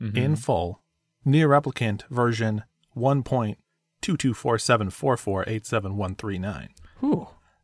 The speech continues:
Speaker 2: So if it's any other numbers, don't choose it. But
Speaker 1: <laughs>
Speaker 2: yeah, this is, it's essentially the remake of Nier that came out on the P S three, but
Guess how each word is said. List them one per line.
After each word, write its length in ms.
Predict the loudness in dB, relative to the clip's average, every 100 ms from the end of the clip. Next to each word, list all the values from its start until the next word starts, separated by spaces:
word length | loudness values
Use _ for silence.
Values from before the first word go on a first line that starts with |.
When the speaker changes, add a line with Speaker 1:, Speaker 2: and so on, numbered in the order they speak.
| _ -10
Speaker 2:
So 160 | -2
if 80 | -2
it's 120 | 0
any 140 | 0 2
other 160 | 0
numbers, 280 | 0 -2 -4
don't 220 | -4 -6
choose 200 | -4 -4 -6
it. 100 | -6
But 180 | -8 -8 _ -12
Speaker 1:
<laughs> 920 | -12 -12 -20 -20 _ -20 _ _ _
Speaker 2:
yeah, 140 | 0 2
this 240 | 2 4
is, 360 | 4 4 -4 -10 _ _ -20 -18 -18 _ _ _ _ _ -8 -6
it's 140 | -2
essentially 500 | 0 0 -2 -4 -4
the 120 | -4
remake 500 | -2 0 0 -2 -8 -8 -2
of 180 | 0
Nier 380 | 0 0 2 2
that 160 | 2 -2
came 180 | -4 0
out 100 | 2
on 100 | 0
the 60 |
P 220 | -4 -2
S 160 | -2 -4
three, 480 | -6 -4 -2 -6 -10 _ -12
but 360 | 2 4 4